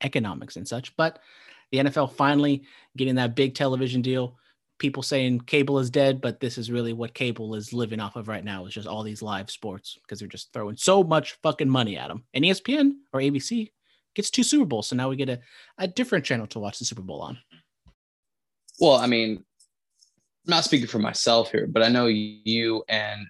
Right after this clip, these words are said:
Speaker 2: the friend of the other podcast loved the Nickelodeon version of the Super Bowl, or not the Super Bowl. It was, like, the playoffs versions, right? Or something like that, or with slime or something. Like, you liked that, right?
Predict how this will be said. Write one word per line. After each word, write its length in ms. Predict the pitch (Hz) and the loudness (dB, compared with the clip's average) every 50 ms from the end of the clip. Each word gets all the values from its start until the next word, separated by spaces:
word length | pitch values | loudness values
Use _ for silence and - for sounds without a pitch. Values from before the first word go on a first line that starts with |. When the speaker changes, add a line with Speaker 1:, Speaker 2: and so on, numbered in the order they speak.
| - - | -4 2
Speaker 2:
the 360 | 107 107 104 104 104 101 - - _ _ _ _ _ _ _ _ _ _ _ _ - | 6 8 8 8 6 6 2 -4 _ _ _ _ _ _ _ _ _ _ _ _ -16
friend 520 | - - - 127 120 113 110 123 120 - - - _ _ - | -4 0 2 4 6 6 4 4 2 -2 -4 -10 _ _ 2
of 220 | 107 107 - - | 2 2 2 4
the 220 | - 98 92 - - | 4 4 4 6 4
other 200 | 95 - - - | 4 4 4 2
podcast 640 | - - - - - - - - - - - - - _ _ - | 2 2 0 0 0 0 0 0 0 -2 -6 -8 -12 _ _ 4
loved 580 | - 113 113 120 120 120 113 110 117 113 113 113 | 8 10 10 10 10 10 8 6 2 -2 0 2
the 340 | 117 117 117 110 107 107 110 | 4 4 6 4 4 4 2
Nickelodeon 580 | 123 120 - 113 113 120 120 131 135 139 143 | 0 0 2 4 6 6 6 6 6 4 4
version 360 | 135 143 147 139 139 143 143 | 6 6 4 4 2 -2 -4
of 80 | 113 123 | -4 -6
the 40 | 127 | -6
Super 200 | - - 143 135 | -2 0 2 4
Bowl, 240 | 143 139 139 131 - | 4 4 2 2 2
or 380 | - 117 113 113 113 107 98 - _ _ - | 4 6 6 6 6 4 2 -2 _ _ -4
not 120 | 135 143 - | -2 -2 -2
the 40 | |
Super 200 | - - 107 101 - | -2 -4 -4 -4 -4
Bowl. 120 | - - | -2 2
It 60 | - | 2
was, 180 | 110 113 101 - | 4 4 2 0
like, 100 | 98 - | -2 -6
the 60 | 101 | -4
playoffs 380 | 101 - 123 120 123 135 131 131 | 0 4 6 8 8 6 6 6
versions, 460 | 135 143 139 135 143 143 139 135 - - | 6 6 6 6 2 0 -2 -4 -4 -2
right? 160 | - 139 139 | 0 0 0
Or 60 | 139 | 0
something 220 | 135 151 139 - 139 | -2 -4 -2 -2 -2
like 100 | 127 - | 2 6
that, 220 | 139 139 135 120 | 6 8 8 8
or 280 | 113 107 104 104 98 - _ _ _ _ _ _ _ _ _ _ - | 6 6 4 2 0 -4 _ _ _ _ _ _ _ _ _ _ -20
with 160 | - - - | -14 -8 -6
slime 540 | - - - 113 113 120 120 123 127 127 123 | -4 0 4 4 6 6 6 6 4 4 4
or 60 | 123 | 2
something. 260 | - 131 117 - 120 | 2 0 0 0 0
Like, 160 | 113 113 107 - | 0 -2 -2 0
you 140 | 143 185 208 | 2 4 6
liked 240 | 190 139 113 - 117 117 | 6 4 4 2 2 0
that, 200 | 117 - - - | 0 0 0 -2
right? 240 | 123 139 170 175 | -2 -2 -2 -4